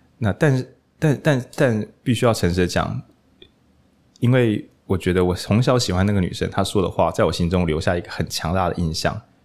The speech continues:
我隐约相信那可能是真的。就是我也有点担心，如果在一起之后我没有办法把一切变得很好，该怎么办呢？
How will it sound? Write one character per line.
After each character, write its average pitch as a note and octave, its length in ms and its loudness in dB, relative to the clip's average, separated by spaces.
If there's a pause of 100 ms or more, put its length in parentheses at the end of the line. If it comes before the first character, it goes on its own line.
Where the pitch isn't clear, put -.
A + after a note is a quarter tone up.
(100)
我 G#2+ 120 0
隐 F#2 180 -2
约 F#2 180 2
相 F2+ 180 0
信 F#2 160 -4
那 E2+ 100 -6
可 - 180 -8
能 - 100 -10
是 F#2 100 -10
真 - 240 -8
的。 G2 80 -8 (3500)
就 - 120 -4
是 F2+ 480 -4
我 F#2+ 140 0
也 G2 240 0 (1000)
有 G2 120 2
点 F2+ 140 2
担 E2+ 200 -2
心， E2+ 240 -8 (500)
如 F2+ 180 -4
果 F2 360 -2
在 G2 200 2
一 G2 40 2
起 F2+ 140 -4
之 E2+ 180 -6
后 F2 160 -2
我 G#2+ 220 -6
没 F2 140 -4
有 F2 260 -6 (300)
办 F#2+ 160 0
法 - 280 -6
把 - 140 -2
一 F#2 60 -8
切 - 120 -4
变 - 140 -2
得 E2+ 80 -4
很 F2 80 -6
好， D#2+ 140 -8
该 E2+ 120 -2
怎 E2 120 -10
么 - 100 -12
办 E2 180 -4
呢？ G#2+ 140 -10